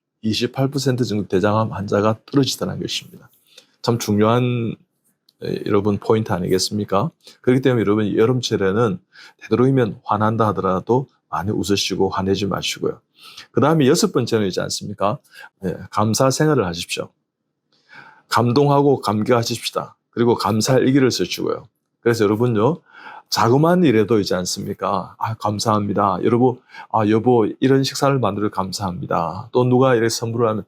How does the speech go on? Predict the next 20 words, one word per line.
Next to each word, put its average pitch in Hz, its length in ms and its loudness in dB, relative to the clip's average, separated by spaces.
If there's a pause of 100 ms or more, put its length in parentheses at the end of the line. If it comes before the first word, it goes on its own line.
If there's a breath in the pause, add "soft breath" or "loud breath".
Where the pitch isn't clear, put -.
(280 loud breath)
"어, 135 180 0
너무 143 240 2
감사합니다." 92 960 -4 (160)
그리고 135 260 2
또 123 100 2
누가 123 300 4
이렇게 113 520 2 (360 loud breath)
참 113 160 -6
친절하게 135 460 2
대하면, 95 580 -4
"너무 113 340 0
친절하시네요. 131 760 0
감사합니다." 90 840 -8 (380 loud breath)
"아, - 60 -8 (180)
오늘 123 220 4
이렇게 120 340 2 (100)
아침에 110 320 -4
만나서 120 720 0
너무너무 120 460 0
감사합니다." 90 760 -4